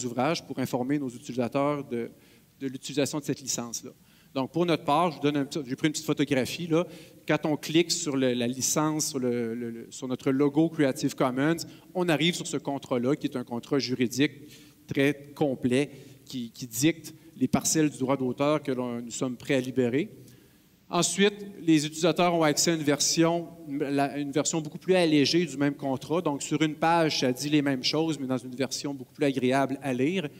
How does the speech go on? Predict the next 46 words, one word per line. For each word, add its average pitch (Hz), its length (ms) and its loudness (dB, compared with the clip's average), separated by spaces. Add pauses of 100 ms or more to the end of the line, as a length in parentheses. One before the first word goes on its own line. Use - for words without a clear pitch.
(240)
Et 139 60 0
finalement, 147 480 2
le 170 120 2
troisième 151 400 0
niveau, 139 300 0
c'est 156 200 0
le 143 120 2
logo 127 400 0 (400)
que - 60 -4
l'on 131 180 0
peut 151 300 4 (140)
traîner 135 340 0
avec 127 260 0
nous 147 200 -2
et 131 40 -2
que 143 100 -6
l'on 120 200 -4
peut 143 240 0
accoler 131 480 0
à 123 140 -2
l'ensemble 123 400 -4
de 117 60 -8
nos 120 200 -10 (180)
outils. - 300 -12 (460)
Donc, 160 240 0
quels 190 180 2
sont 214 560 0
les, 151 380 4
euh, 135 440 2 (280)
les 143 100 8
choix 185 300 2
que 165 80 0
nous 139 180 0
avons 135 220 2
faits 175 480 -2
par 139 100 -2
rapport 143 300 -2
à, 135 60 0 (100)
à 131 100 -2
la 135 80 0
licence 139 320 -2
Creative 143 360 -2
Commons ? 143 400 -2 (680)
Ben, 156 120 4
trois 185 280 2
cho-, 185 160 -2